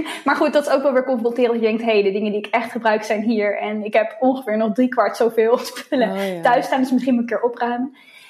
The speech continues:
Speaker 1: Nee, maar wat ook wel, wat ik heel erg herken van wat jij zegt, is ik, eh, ehm,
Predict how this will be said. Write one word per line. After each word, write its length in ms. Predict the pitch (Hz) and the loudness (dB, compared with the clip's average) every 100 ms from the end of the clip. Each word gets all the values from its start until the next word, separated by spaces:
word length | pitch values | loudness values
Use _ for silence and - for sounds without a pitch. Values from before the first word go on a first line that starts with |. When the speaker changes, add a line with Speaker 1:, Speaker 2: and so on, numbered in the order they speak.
| - | -2
Speaker 1:
Nee, 200 | 240 233 | 0 4
maar 120 | 226 | 4
wat 200 | 240 247 | 4 2
ook 160 | 254 226 | 0 4
wel, 300 | 240 269 226 | 4 4 2
wat 100 | 247 | 2
ik 80 | 240 | 2
heel 80 | 240 | 0
erg 120 | 240 | 2
herken 340 | 226 226 233 | 2 2 2
van 120 | 220 | 2
wat 160 | 208 214 | 2 4
jij 180 | 214 254 | 4 4
zegt, 420 | 254 247 247 - | 2 0 -2 -6
is 140 | 214 | -8
ik, 220 | - 220 - | -6 -6 0
eh, 200 | 208 208 208 - _ _ _ | 2 2 0 -12 _ _ _
ehm, 580 | - 220 214 208 208 202 | -4 0 0 2 0 0